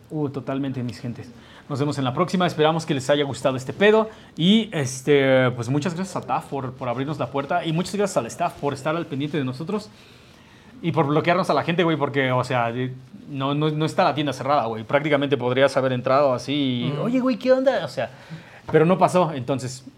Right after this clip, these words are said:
Speaker 1: ya acabamos, así que peace, mis negros. Nos vemos en la próxima. Re-, si les gustó el video, recuerden compartirlo con toda la banda. Y también acuérdense de seguirnos en todas nuestras redes sociales. Facebook, Instagram, YouTube, Spotify y Apple Music.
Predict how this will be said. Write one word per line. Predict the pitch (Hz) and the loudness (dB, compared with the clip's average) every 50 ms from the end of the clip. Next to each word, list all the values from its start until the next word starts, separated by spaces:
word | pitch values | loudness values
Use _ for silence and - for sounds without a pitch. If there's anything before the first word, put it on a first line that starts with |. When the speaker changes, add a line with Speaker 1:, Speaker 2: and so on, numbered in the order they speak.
| - - - | -20 -14 -8
Speaker 1:
ya | 131 131 | -6 -6
acabamos, | 127 131 139 139 156 156 151 143 - | -2 0 0 0 0 0 -2 -6 -8
así | 113 - - - | -10 -12 -12 -10
que | 117 120 113 - - - - - - | -10 -10 -10 -10 -14 -20 -14 -4 2
peace, | - 180 196 143 - - - - - 139 | 6 8 8 6 6 2 -10 -12 -10 -10
mis | 123 110 - - | -8 -8 -10 -12
negros. | 110 98 92 98 90 - - - | -12 -12 -12 -14 -16 -18 -16 -14
Nos | 127 110 | -10 -8
vemos | 127 135 135 - | -6 -6 -6 -6
en | 135 120 | -6 -8
la | 113 - | -4 -2
próxima. | 170 175 - 190 190 190 190 - - - - - - - - - | -2 -2 0 0 0 0 -2 -4 -14 -20 -20 -20 -20 -20 -12 -2
Re-, | 147 156 175 180 185 | 2 2 2 2 4
si | 175 196 190 | 4 4 6
les | 185 143 | 6 6
gustó | 170 180 - - | 4 4 6 6
el | 202 | 6
video, | 190 196 208 208 | 6 6 4 4
recuerden | 196 - 180 175 185 | 4 2 0 0 0
compartirlo | 151 160 151 127 156 - 165 160 170 160 | 0 0 2 2 2 2 2 0 0 0
con | 151 139 | 0 2
toda | 156 165 | 4 4
la | 160 151 | 4 4
banda. | 151 160 170 185 185 180 - - | 4 4 4 2 0 0 0 2
Y | 196 196 226 247 254 | 4 6 6 6 4
también | - - 160 147 147 160 190 196 185 | 4 4 2 4 4 2 2 2 0
acuérdense | 143 - 160 180 180 190 185 180 160 | 0 2 2 2 2 2 0 0 0
de | 139 131 | -2 -2
seguirnos | - 135 156 170 180 175 - | 0 -2 -2 0 0 -2 -2
en | 151 131 | -4 -2
todas | 131 175 165 170 | 2 4 4 4
nuestras | 170 - 151 127 | 2 0 -2 0
redes | 135 160 156 - | 0 -2 -2 -4
sociales. | - 165 - 220 101 123 131 - - | -4 -4 -2 -2 -2 -4 -6 -12 -6
Facebook, | - 165 165 170 - 196 196 196 - - | -2 0 0 0 0 -2 -6 -6 -8 -8
Instagram, | 160 165 156 - 170 160 165 156 139 | -6 -6 -4 -4 -4 -2 -2 -2 -2
YouTube, | 143 156 156 - 196 208 - - - - - - - - - _ | -4 -4 -4 -2 -2 -4 -4 -8 -16 -20 -20 -20 -20 -20 -20 _
Spotify | - - - 175 175 175 185 190 196 202 202 190 - - - | -20 -6 0 2 2 4 4 6 6 6 6 6 2 -4 -4
y | 170 185 202 226 220 - - - | -2 0 0 0 0 -4 -6 -2
Apple | - 139 143 143 143 131 | 0 0 0 0 0 -2
Music. | 135 127 123 123 - 113 | 0 -2 -2 -4 -6 -10